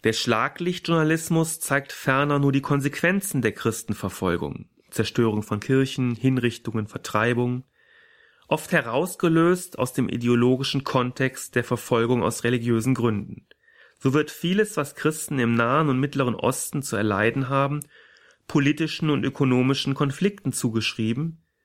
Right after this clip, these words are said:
die unter Umständen noch durch ethnische Spannungen aufgeladen sind,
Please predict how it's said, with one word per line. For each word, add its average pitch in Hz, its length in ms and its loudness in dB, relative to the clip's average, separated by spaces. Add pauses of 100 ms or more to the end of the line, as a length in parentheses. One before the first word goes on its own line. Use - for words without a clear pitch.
(960)
die 117 60 2
unter 120 220 2
Umständen 127 540 0
noch 123 140 0
durch 117 280 -4
ethnische 127 720 0
Spannungen 127 600 0
aufgeladen 107 680 0
sind, 127 360 0